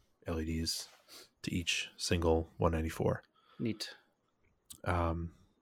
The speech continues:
Speaker 1: but yeah, it's basically, they're, they kinda act like markers, I guess, too. Like, if a bulb burns out in your headlight.
Speaker 2: Yeah. Well, they're neat looking, and they kind of, at dusk, they give the whole front of the car a different look, 'cause you can,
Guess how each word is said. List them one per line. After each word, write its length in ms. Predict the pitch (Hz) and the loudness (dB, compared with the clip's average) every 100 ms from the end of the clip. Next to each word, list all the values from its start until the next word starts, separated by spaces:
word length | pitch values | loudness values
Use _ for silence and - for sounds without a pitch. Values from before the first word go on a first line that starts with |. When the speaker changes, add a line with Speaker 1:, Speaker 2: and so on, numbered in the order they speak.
| _ _ _ _ - | _ _ _ _ 0
Speaker 1:
but 100 | 92 | 4
yeah, 160 | 85 85 | 6 6
it's 140 | - | 4
basically, 320 | 143 135 127 | 4 4 4
they're, 220 | 95 95 - | 6 6 4
they 120 | - | 0
kinda 280 | - 113 101 | 4 6 8
act 200 | 90 - | 6 6
like 180 | 87 - | 2 6
markers, 360 | 87 87 90 90 | 6 8 4 6
I 60 | |
guess, 340 | 90 87 - - | 6 4 2 -2
too. 300 | - 87 82 - - | 2 2 0 -6 -2
Like, 180 | 87 - _ _ _ | -2 -2 _ _ _
if 180 | - - | -8 -2
a 40 | |
bulb 240 | 90 87 85 | 6 8 8
burns 240 | 85 85 | 4 2
out 160 | 87 90 | 2 2
in 40 | |
your 100 | 92 | 0
headlight. 320 | 90 90 90 - _ _ | 2 2 2 0 _ _
Speaker 2:
Yeah. 220 | - 110 104 - _ _ - - - | -4 -2 -4 -10 _ _ -20 -4 8
Well, 100 | 165 | 12
they're 80 | |
neat 120 | 165 156 | 12 12
looking, 300 | 107 107 104 - | 12 10 2 4
and 100 | 117 | 6
they 80 | |
kind 220 | 139 135 123 | 10 12 12
of, 240 | 113 - - - - - _ - | 10 6 -12 -20 -20 -20 _ -4
at 240 | - 131 - | 6 6 12
dusk, 300 | 127 123 - | 12 12 12
they 80 | 107 | 6
give 200 | 113 104 | 8 10
the 100 | 107 | 10
whole 120 | 113 | 10
front 160 | - 107 | 10 6
of 40 | |
the 100 | 104 | 8
car 200 | 110 101 | 10 10
a 40 | |
different 320 | - 98 85 95 | 8 0 -2 4
look, 240 | 101 - | 4 4
'cause 200 | - 87 | -4 -4
you 120 | 87 | -4
can, 220 | 87 87 | -2 -4